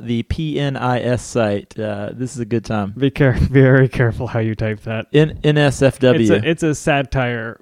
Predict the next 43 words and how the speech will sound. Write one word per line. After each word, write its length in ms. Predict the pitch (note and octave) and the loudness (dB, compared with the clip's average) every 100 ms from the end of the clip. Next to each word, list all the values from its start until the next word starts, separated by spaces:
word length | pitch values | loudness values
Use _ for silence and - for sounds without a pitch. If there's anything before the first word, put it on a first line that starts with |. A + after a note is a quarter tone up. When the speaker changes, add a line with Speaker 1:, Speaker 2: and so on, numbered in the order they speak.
| - | -10
Speaker 2:
website, 560 | B2+ A#2 A2 A2 A2 | -8 -8 -10 -10 -10
but, 220 | A2+ G#2+ - _ _ _ - | -10 -10 -12 _ _ _ -8
um, 280 | A2+ G#2+ - _ - | -4 -4 -8 _ -2
they 120 | C3 | 0
were 160 | B2 | 0
sharing 380 | B2 D3 C3+ C3 | 0 0 0 0
in 140 | B2+ A#2+ | -4 -4
the, 160 | A#2 | -6
the 220 | - B2+ B2+ | -4 -4 -2
festivities 840 | C3+ A#2+ - C3+ B2 A#2 A#2 A2+ | -2 -2 -2 -4 -4 -4 -4 -6
of, 280 | A2+ A2 - - | -8 -10 -12 -12
of 140 | A2 | -10
fall. 380 | B2 A2 G#2 - - _ _ _ _ _ _ _ - _ - | -8 -8 -8 -12 -20 _ _ _ _ _ _ _ -20 _ -6
Speaker 1:
So, 160 | D3 | 0
Dan, 260 | E3 F3 C#3+ | 2 2 2
we 80 | C3+ | 2
got 240 | D3 - | 2 2
a 40 | |
question 360 | - D#3+ - C3+ | 2 2 2 -4
that 80 | A#2+ | -4
came 220 | C#3 C3+ | -4 -2
in 300 | C3+ B2+ B2+ | 0 0 -2
via 240 | A#2 B2 A#2+ | 0 0 0
Twitter 340 | - G3+ F3 | 2 4 4
this 200 | G#2+ - | 2 -2
week. 320 | F#2+ F#2 - - _ - | -4 -4 -10 -20 _ -10
Speaker 2:
The 300 | C#3 C#3 F3+ | -4 0 -2
Twitter 420 | - E3 C#3+ A#2+ | 0 -2 -2 -4
sphere 540 | - - A#2+ G#2+ G#2 D#2 | -6 -6 -6 -6 -6 -8
erupted. 680 | A2+ A2 - C#3 D#3 F3+ | -6 -8 -6 -6 -6 -4
Speaker 1:
Why 140 | D3+ F3 | 0 2
don't 120 | F3 | 2
you 80 | D#3 | 2
read 140 | C#3+ | 2
it? 160 | F#2 _ | 0 _
Speaker 2:
Let 80 | B2+ | -8
me 80 | B2+ | -4
go 80 | B2+ | -4
ahead. 260 | A2 G2+ _ _ _ _ _ | -4 -8 _ _ _ _ _
"Hi, 240 | F3 A3 F3 | 2 4 4
Josh 340 | A#2+ A#2+ - - | 2 0 -2 -4
plus 220 | A2+ - | -6 -4
Dan" 440 | A2 A2 C#3+ F3 | -4 -4 -4 -8